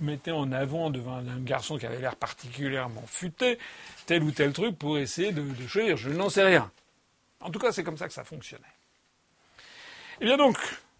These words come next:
le quatorzième Dalai Lama nous a appris, je crois que c'est en deux mille neuf ou deux mille dix, que finalement,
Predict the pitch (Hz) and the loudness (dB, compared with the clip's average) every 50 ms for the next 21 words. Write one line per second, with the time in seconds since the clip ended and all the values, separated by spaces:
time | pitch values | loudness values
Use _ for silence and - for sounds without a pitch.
0 | _ _ _ _ _ _ _ _ _ _ _ - - 165 220 247 226 294 254 - | _ _ _ _ _ _ _ _ _ _ _ -14 -4 -2 -2 2 4 4 4 6
1 | 233 214 190 185 196 175 156 185 247 262 226 185 175 151 135 117 113 131 208 247 | 4 4 4 2 0 2 4 6 6 8 6 6 4 0 -2 -4 -2 -2 0 0
2 | 226 190 165 185 160 139 - - - 202 202 196 180 127 120 151 147 143 131 165 | 0 2 6 8 8 8 6 2 -2 -2 0 -2 -2 -2 0 0 0 0 0 0
3 | 170 156 147 147 160 175 165 - - 127 160 208 208 165 139 123 147 208 220 208 | 2 2 2 2 0 0 -2 -4 -4 -2 -2 -2 0 -2 -2 -4 -4 -6 -6 -8
4 | - - 185 180 - - 202 190 190 196 196 208 208 185 156 | -8 -6 -6 -4 -4 -2 -2 -2 -2 0 0 0 0 0 -2